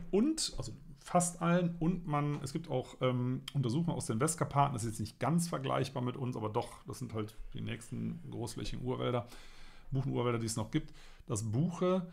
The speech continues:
dort teilweise sogar Ausbreitungstendenzen hat, also dass es ihr im Klimawandel noch, wenn sie ungestört ist, noch relativ gut geht, ne? Ähm,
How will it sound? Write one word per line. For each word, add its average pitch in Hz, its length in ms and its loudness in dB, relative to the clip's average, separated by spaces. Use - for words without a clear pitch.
dort 135 380 2
teilweise 139 680 0
sogar 123 400 -2
Ausbreitungstendenzen 113 1160 -2
hat, 117 60 -6
also 113 140 -2
dass 110 160 -2
es 120 200 -6
ihr 131 200 0
im 120 140 -2
Klimawandel 139 840 2
noch, 131 400 4
wenn 226 180 4
sie 240 140 -4
ungestört 147 640 -2
ist, 131 160 -2
noch 131 340 -6
relativ 170 400 -4
gut 180 240 -4
geht, - 280 -12
ne? 135 320 -4
Ähm, 120 200 -2